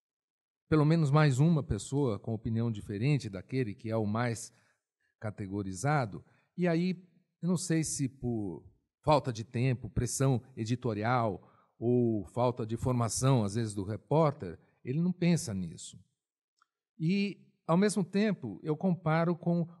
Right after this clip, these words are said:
uma disciplina, eh, também do jornalismo, chamada jornalismo investigativo, que é uma disciplina que,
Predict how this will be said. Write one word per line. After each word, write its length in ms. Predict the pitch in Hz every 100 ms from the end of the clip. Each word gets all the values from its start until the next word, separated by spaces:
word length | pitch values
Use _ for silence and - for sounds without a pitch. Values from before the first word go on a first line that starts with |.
| -
uma 280 | 147 156
disciplina, 800 | 156 131 - 135 117 135 143 156 151 - _ _
eh, 840 | 113 120 117 117 113 110 104 90 101 -
também 320 | 147 135 185
do 100 | 143
jornalismo, 640 | 127 123 113 117 143 147
chamada 680 | 143 147 131 131 131 135 127 -
jornalismo 840 | 120 143 202 165 156 170 165 175 -
investigativo, 1040 | 151 151 147 - 151 151 143 110 95 87 82 _ _ _ _ _ _ _
que 420 | 156 160 175 - _ _ _ _ _ -
é 200 | 139 165
uma 180 | 165
disciplina 540 | 147 - 139 151 151 156
que, 300 | - 156